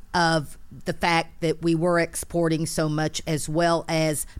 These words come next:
being able to take care of our own people. That was the ultimate win-win.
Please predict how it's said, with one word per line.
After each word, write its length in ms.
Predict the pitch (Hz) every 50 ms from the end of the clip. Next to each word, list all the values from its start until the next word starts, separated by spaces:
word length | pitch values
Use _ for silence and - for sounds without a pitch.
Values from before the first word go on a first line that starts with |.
| -
being 280 | - 170 165 160 160 165
able 240 | 165 160 147 127 160
to 100 | - 139
take 300 | - - 170 156 160 -
care 340 | - 175 160 151 151 147 -
of 140 | 147 151 147
our 320 | 151 156 151 151 156 - -
own 240 | 147 160 156 156 151
people. 580 | - - - 226 233 - - 107 82 - - - - - - - - - - - - - - - - -
That 360 | 160 147 214 226 262 262 -
was 280 | 214 202 175 - - - - - -
the 220 | 190 180 202 - -
ultimate 520 | 196 208 240 - - 202 196 170 - -
win-win. 1080 | 170 156 170 190 196 202 196 196 185 175 185 202 202 190 151 117 107 95 90 98 98